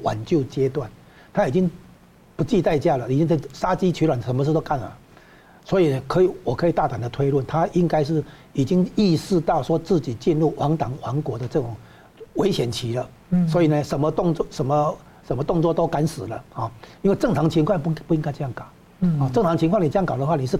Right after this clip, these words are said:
Speaker 1: 害死这些银行。那这些银行最后的话，爆发金融危机的时候，你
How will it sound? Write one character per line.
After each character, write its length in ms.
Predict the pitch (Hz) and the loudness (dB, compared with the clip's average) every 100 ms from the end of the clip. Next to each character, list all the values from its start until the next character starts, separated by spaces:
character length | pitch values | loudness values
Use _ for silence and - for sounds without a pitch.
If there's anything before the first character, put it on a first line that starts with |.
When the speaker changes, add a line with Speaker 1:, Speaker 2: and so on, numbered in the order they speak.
| - | -4
Speaker 1:
害 320 | - - 165 | -4 0 0
死 140 | 139 | 0
这 160 | 127 160 | 0 0
些 120 | 170 - | 0 0
银 180 | 135 151 | 0 0
行。 180 | 120 104 - - - - - | -2 -10 -14 -20 -20 -20 -8
那 120 | - 170 | -2 0
这 100 | 175 | 2
些 120 | 214 | 2
银 200 | 165 165 | 2 2
行 120 | 135 | 2
最 180 | 147 165 | 2 2
后 80 | 151 | 2
的 100 | 135 | 2
话， 160 | 160 127 | 0 0
爆 160 | 175 | -2
发 180 | 143 160 175 - - - | 0 0 -2 -8 -20 -4
金 140 | 185 | 0
融 120 | 160 139 | 2 2
危 140 | 131 | 2
机 140 | 135 | 2
的 100 | 139 | 2
时 100 | 127 | 0
候， 160 | 127 131 - - - | -4 -6 -10 -18 -14
你 100 | 101 | -12